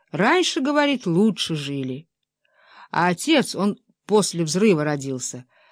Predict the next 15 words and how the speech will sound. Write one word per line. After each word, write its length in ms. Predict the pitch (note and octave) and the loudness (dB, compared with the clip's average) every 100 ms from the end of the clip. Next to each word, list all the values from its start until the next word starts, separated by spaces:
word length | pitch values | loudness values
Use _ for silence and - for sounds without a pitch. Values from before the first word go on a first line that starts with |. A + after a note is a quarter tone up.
| _ | _
на 80 | C#3+ | -2
нее 300 | E3 E3+ G#3+ | 2 4 2
опаляется. 840 | G#3+ A3 F3+ D3+ C#3 C3+ - C#3+ - _ _ _ - | 2 0 2 0 -2 -4 -8 -8 -14 _ _ _ -6
Нечем, 600 | D3+ G#3+ A#3 A#3 A#3 A3 | 0 2 4 2 0 0
мол, 140 | G3+ | 0
старое-то 520 | - G#3+ G#3 F#3+ F3 | -2 0 2 0 -2
поминать. 520 | F3+ E3 C#3+ C3+ C3+ | -4 -2 -2 -4 -8
Как 300 | - A#3+ C4+ | -2 0 2
живем, 380 | F#3+ A3 B3+ C#4 | 0 2 2 2
так 260 | - B3 G#3+ | 0 -2 0
и 20 | |
живем. 480 | F3 E3 G#3+ A#3 G#3+ _ _ _ _ | 0 2 2 2 0 _ _ _ _
Не 140 | E3+ G3 | 2 4
нами 280 | G3+ B3+ A3 | 4 4 2
заведено. 640 | E3+ E3 D#3+ E3 G#3 | 2 2 2 0 0